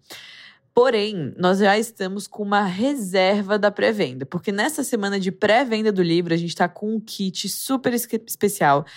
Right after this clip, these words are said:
que é o kit Vida Leve. É, nesse kit, além do livro, você vai poder garantir, é, alguns outros presentes bem especiais, como um encontro terapêutico com uma das psicólogas da minha equipe, acesso ao meu curso online Jornada da Autoestima,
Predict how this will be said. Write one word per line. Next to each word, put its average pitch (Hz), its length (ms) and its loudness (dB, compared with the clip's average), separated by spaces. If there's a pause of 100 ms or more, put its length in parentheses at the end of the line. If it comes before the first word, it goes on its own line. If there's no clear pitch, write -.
(160)
que - 80 -4
é 160 60 6
o 160 40 2
kit 175 280 -2
Vida 165 240 4
Leve. 143 440 4 (380)
É, 151 180 2
nesse 180 260 0
kit, 202 680 0
além 190 540 4
do 214 100 4
livro, 196 540 4
você 160 220 2
vai 170 100 2
poder 170 280 0
garantir, 185 840 2 (320)
é, 156 220 4
alguns 196 340 2
outros 233 340 4
presentes 185 600 0
bem 190 320 0
especiais, 175 840 2
como 196 640 2 (160)
um 214 240 2
encontro 180 460 -2
terapêutico 160 640 2
com 160 120 -8
uma 156 100 0
das 156 120 -2
psicólogas 151 540 0
da 147 80 0
minha 143 120 -4
equipe, 160 580 -2
acesso 214 580 2
ao 196 60 4
meu 196 180 2
curso 226 440 0
online 156 400 2
Jornada 151 320 2
da 143 80 2
Autoestima, 147 720 0